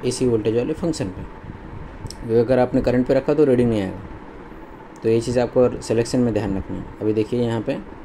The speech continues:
ये एक होल्ड बटन भी है, इसमें सिंगल प्रेस करेंगे वैल्यू होल्ड होता है, और ये डीसी वोल्टेज पे हमने रखा हुआ है।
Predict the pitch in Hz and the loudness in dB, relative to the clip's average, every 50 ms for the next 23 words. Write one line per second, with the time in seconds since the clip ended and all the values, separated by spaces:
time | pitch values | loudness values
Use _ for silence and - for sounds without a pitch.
0 | - - - - - - - - - - - - - - - - - - - - | -14 -12 -12 -12 -12 -14 -16 -18 -18 -16 -16 -16 -16 -16 -16 -16 -16 -14 -16 -14
1 | - - - - - - 123 123 123 120 - - - 127 131 131 131 139 135 123 | -14 -14 -12 -12 -8 -2 2 2 2 2 2 0 2 2 4 4 4 2 2 4
2 | 131 135 131 123 117 110 110 107 - 135 143 156 156 - 120 117 113 110 104 117 | 4 4 4 4 4 2 2 0 0 -2 -4 -2 -2 0 0 2 0 2 2 0
3 | 113 - - 123 120 127 127 113 107 110 113 131 123 113 107 104 107 101 135 135 | 0 0 0 0 2 2 4 4 4 4 4 4 4 4 4 4 2 2 2 2
4 | 135 135 139 127 123 120 - 147 135 123 113 110 117 113 127 120 127 131 127 113 | 4 4 4 4 2 2 2 4 4 4 4 4 2 2 2 2 2 4 4 2
5 | 101 - - 95 90 92 92 107 - - | 2 0 -4 -6 -6 -6 -8 -10 -14 -16